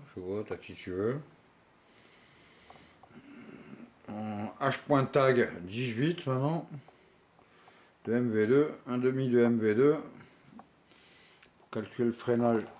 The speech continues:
somme cinétique. Maman, c'est quoi ce bordel ? Tu vois le truc ? C'est comme si, c'est comme ça,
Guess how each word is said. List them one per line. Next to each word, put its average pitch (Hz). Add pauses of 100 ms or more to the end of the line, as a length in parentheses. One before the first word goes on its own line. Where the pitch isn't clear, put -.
somme 110
cinétique. 117 (1600)
Maman, 123
c'est -
quoi 127
ce 110
bordel ? 107 (760)
Tu 107
vois 135
le 151
truc ? 156 (1900)
C'est -
comme 147
si, 139 (100)
c'est 143
comme 110
ça, 165